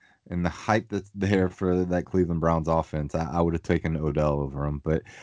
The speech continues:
eh, once you start looking at that and the running backs that are coming off the board, if you want a wide receiver, wide receiver start, I think that that's the position that you start in. I just would have chosen Odell over Mike Evans.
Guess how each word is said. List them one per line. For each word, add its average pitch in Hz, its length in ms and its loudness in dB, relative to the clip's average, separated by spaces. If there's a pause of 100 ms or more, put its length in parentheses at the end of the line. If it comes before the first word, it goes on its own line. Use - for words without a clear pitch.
(280)
eh, - 100 -4
once 135 300 2
you 151 80 6
start - 260 4
looking 104 360 4
at 101 100 2
that 101 240 6
and 85 100 0
the 80 60 0
running 92 280 4
backs 92 300 0
that 92 120 2
are 85 60 0
coming 95 240 0
off 92 140 2
the - 80 -6
board, 92 300 4
if 92 200 -2
you 117 160 4
want 98 380 6
a 85 80 2
wide 82 300 2
receiver, 87 360 0
wide 82 220 2
receiver 80 340 -4
start, 104 400 2 (340)
I 85 80 2
think 113 300 2
that 85 300 4
that's 87 300 4
the - 80 -12
position 90 460 2
that 80 160 -2
you - 40 -18
start 98 280 4
in. 82 160 4
I 87 120 4
just 85 220 0
would - 80 0
have 78 100 0
chosen 80 320 2
Odell 73 380 0
over 67 160 -6
Mike 67 240 -8
Evans. - 320 -12